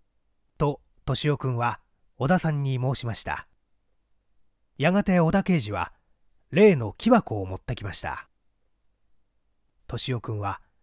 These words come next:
母親二人を呼び寄せて言いました。「山の中から掘り出されたシャレ神戸に肉をつけたのです。富蔵君は違うようですから、誰の顔か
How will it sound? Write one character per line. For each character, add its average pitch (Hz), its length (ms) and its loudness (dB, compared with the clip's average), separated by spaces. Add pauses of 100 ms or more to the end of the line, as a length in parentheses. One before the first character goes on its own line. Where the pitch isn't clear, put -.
(380)
母 165 320 4
親 185 260 6
二 - 240 -2
人 185 180 4
を 117 60 -2
呼 113 140 -4
び 139 80 0
寄 135 80 0
せ 101 160 -8
て 82 280 -10
言 113 120 -10
い 113 40 -6
ま 101 120 -8
し - 100 -12
た。 - 260 -10 (1300)
「山 220 300 8
の 285 100 8
中 277 260 4
か 208 140 4
ら 185 140 6
掘 175 100 2
り 196 60 4
出 202 100 4
さ 185 140 0
れ 180 80 2
た 180 120 2
シ 170 120 0
ャ - 20 4
レ 196 100 4
神 180 280 2
戸 110 40 -8
に 107 200 -10 (260)
肉 180 320 4
を 214 100 8
つ - 120 -10
け 180 80 0
た 147 100 0
の 120 60 -6
で 101 100 -10
す。 - 240 -12 (840)
富 240 260 8
蔵 311 180 8
君 302 200 4
は 285 100 10
違 - 200 0 (120)
う 285 60 8
よ 285 100 6
う - 20 8
で 240 100 6
す - 80 -10
か 160 80 2
ら、 135 260 -4 (720)
誰 175 220 2
の 156 140 2
顔 143 260 0
か 143 280 0